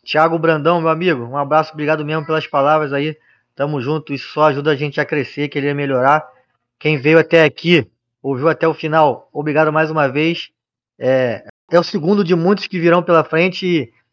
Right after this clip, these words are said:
quero que vocês fiquem aí, que isso vire rotina. E toda, toda, toda segunda-feira de manhã vocês estejam conosco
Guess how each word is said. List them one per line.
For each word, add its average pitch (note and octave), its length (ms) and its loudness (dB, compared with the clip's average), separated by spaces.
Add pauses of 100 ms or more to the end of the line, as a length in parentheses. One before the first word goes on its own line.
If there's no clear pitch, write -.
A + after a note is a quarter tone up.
(180)
quero D3+ 180 2
que E3 120 -4
vocês F3 320 2
fiquem F#3 340 -4
aí, E3 260 -2
que E3+ 120 -16
isso D3+ 160 -14
vire E3 160 0
rotina. E3+ 600 -2 (840)
E G#2+ 60 -20
toda, D3 600 2 (560)
toda, D#3 280 4
toda F3 180 0
segunda-feira F3 580 0
de E3 100 -2
manhã D#3+ 280 0
vocês E3 280 -2
estejam D#3+ 320 -4
conosco D3 640 -4